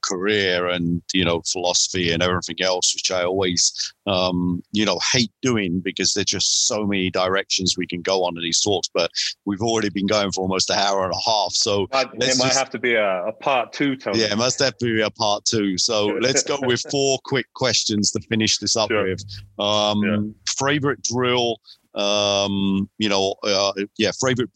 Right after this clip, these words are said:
Speaker 1: favorite basketball drill, or
Speaker 2: Oh, man, I mean, there's so many now. I mean, it's,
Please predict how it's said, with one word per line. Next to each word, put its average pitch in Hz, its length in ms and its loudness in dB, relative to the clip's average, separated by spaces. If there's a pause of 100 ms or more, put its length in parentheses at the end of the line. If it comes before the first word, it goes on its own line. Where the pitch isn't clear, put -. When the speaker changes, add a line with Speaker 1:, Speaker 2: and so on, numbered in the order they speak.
Speaker 1:
favorite 123 320 0
basketball 101 440 0
drill, 87 260 0 (680)
or 95 300 2 (100)
Speaker 2:
Oh, 80 160 -2
man, 95 260 0
I 92 80 2
mean, 95 140 -2
there's 107 200 2
so 113 240 -2
many 101 300 0
now. 92 300 2
I 92 40 0
mean, 95 180 0
it's, 98 280 -2